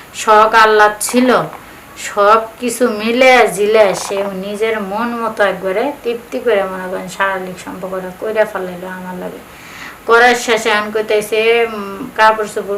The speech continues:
পইরা হেরে মাথা চুলকাইতাছে আর কইতাছে, "হ্যাঁ মামি, এখন বলেন।" তখন জানি কি বলতে চাইছিলেন। "ভাগনা, তুমি আমার সাথে এটা কি করলা?" কয়, "মামি,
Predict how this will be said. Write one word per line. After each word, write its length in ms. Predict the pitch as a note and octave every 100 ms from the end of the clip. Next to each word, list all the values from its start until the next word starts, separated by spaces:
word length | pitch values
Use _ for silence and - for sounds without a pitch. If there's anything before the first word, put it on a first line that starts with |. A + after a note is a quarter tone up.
| G3+
পইরা 240 | A3 G#3+
হেরে 260 | G3+ F#3+ G3+
মাথা 640 | G3+ G3+ G#3 G#3 G3 G3 F#3+
চুলকাইতাছে 680 | A3+ A3+ A#3 A#3 A3+ G#3+
আর 80 | F#3+ F#3
কইতাছে, 480 | G#3+ G3+ G3 - G3+ G#3 - - - -
"হ্যাঁ 200 | G#3 G#3
মামি, 360 | G#3 A#3 A#3+ A#3+
এখন 300 | A3+ A3+ G#3
বলেন।" 380 | A3+ A#3 G3+ F3+
তখন 220 | G#3 G3+ G3+
জানি 220 | G3+ G3
কি 200 | - G#3+
বলতে 400 | G3 A#3 A#3 A#3+
চাইছিলেন। 500 | A#3 G#3+ - F#3 F#3+ - - - - - - - -
"ভাগনা, 320 | A3+ A#3 C4+
তুমি 220 | C4+ C4+
আমার 180 | C4+ C4+
সাথে 260 | C4+ C#4 B3+
এটা 140 | B3+
কি 240 | B3+ B3+ B3+
করলা?" 400 | B3 B3 B3 B3 B3+ - - - - - - -
কয়, 160 | G#3 G3
"মামি, 560 | G3 G3 G3 G3 F3